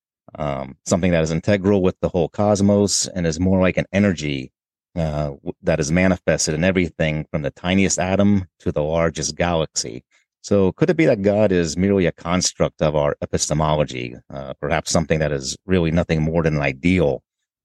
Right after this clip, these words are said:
you know, symbolized in metaphysical form, like Plato's ideal of perfection and beauty and goodness? Uh, maybe it's even our own innate way of, to say, you know, personify nature or personify the whole universe.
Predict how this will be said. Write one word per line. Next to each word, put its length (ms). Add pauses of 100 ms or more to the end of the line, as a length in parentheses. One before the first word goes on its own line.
(140)
you 60
know, 40
symbolized 640
in 80
metaphysical 580
form, 480
like 160 (300)
Plato's 420
ideal 480
of 140
perfection 640
and 180
beauty 460 (340)
and 160
goodness? 500 (380)
Uh, 220
maybe 500 (240)
it's 140
even 420
our 160
own 180
innate 300
way 280
of, 120 (160)
to 80
say, 360
you 140
know, 280
personify 720
nature 640
or 160
personify 640
the 100
whole 240
universe. 640